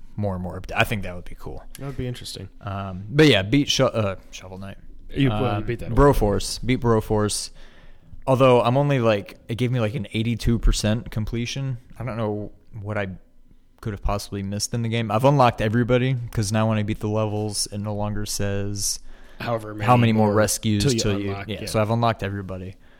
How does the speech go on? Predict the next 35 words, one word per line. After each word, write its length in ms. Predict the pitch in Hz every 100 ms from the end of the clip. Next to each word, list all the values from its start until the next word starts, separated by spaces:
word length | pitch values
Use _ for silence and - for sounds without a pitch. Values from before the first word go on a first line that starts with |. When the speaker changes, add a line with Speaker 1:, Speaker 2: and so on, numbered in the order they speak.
| - - _ - -
Speaker 1:
Um, 420 | 101 95 95 95
Speaker 2:
You 100 | 151
might 200 | 190 214
not 260 | 160 135 117
hundred 200 | 143 117
percent 320 | - - 131
until 160 | - 101
you 60 |
beat 160 | 101 92
it 100 | 90
on 140 | 78
hard. 400 | - 92 73 - - _ _ _ _ _ _ -
Speaker 1:
Maybe 180 | 135 160
that's 300 | 104 101 -
what 100 | 98
it 80 | -
is. 240 | 98 -
I 60 | 107
don't 160 | 104
know. 40 | - -
But 80 | 127
yeah, 80 |
I 40 | 101
got, 160 | 113
like, 180 | 104 101 107
eighty-two 800 | 107 110 104 - - - 110 -
percent 360 | 104 - 95
completion 500 | - 98 104 98 98
or 80 | 98
something. 560 | 101 98 101 98 98 92
Speaker 2:
You 60 | 151
Speaker 1:
And 60 |
Speaker 2:
did 180 | 139 180
all 160 | 156 147
those 500 | 131 120 110 -